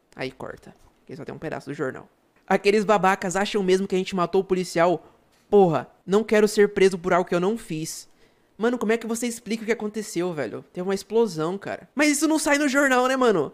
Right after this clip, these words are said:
Explodiu metade da casa, velho. Isso não sai no jornal. O carro, o carro capotou. O carro capotou e não sai no jornal, né, mano? Só sai que o cara foi aparentemente baleado. Ah, beleza, né, mano? Tá, vamos ver, vamos continuar vendo aqui. Fala Daniel, normal?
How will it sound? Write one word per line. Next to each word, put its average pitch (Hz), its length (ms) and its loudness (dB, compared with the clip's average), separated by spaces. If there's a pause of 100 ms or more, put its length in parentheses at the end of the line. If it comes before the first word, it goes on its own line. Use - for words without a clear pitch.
(160)
Explodiu 247 380 -2
metade 254 400 -2
da 254 160 -2
casa, 233 460 0
velho. 175 200 2
Isso 185 160 -2
não 254 120 0
sai 254 200 0
no 226 80 0
jornal. 196 400 2 (380)
O 214 80 -6
carro, 240 420 2
o 185 100 -10
carro 226 260 2
capotou. 240 920 2 (120)
O - 20 -20
carro 226 220 2
capotou 247 500 4
e 233 60 0
não 240 100 -2
sai 220 220 0
no 220 60 0
jornal, 202 340 0
né, 185 80 -6
mano? 151 180 -8 (540)
Só 180 120 -2
sai 180 220 -2
que 220 100 -2
o 208 60 0
cara 202 220 2
foi 202 180 2
aparentemente 196 840 0
baleado. 160 540 -2 (560)
Ah, 156 160 -8
beleza, 143 580 -6
né, 143 120 -8
mano? 131 200 -12 (480)
Tá, 143 200 -4
vamos 156 160 -6
ver, 156 80 -6
vamos 160 120 -8
continuar 165 360 -8
vendo 143 160 -8
aqui. - 180 -16 (540)
Fala 208 200 2
Daniel, 202 360 2
normal? 170 420 0